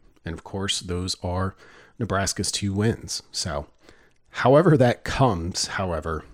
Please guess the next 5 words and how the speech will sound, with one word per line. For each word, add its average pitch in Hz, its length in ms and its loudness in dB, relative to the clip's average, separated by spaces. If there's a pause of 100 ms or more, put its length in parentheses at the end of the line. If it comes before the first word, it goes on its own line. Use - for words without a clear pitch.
(760)
doesn't 127 320 4
change 101 320 0
its - 120 -12
importance. 67 640 -4
And 71 280 -6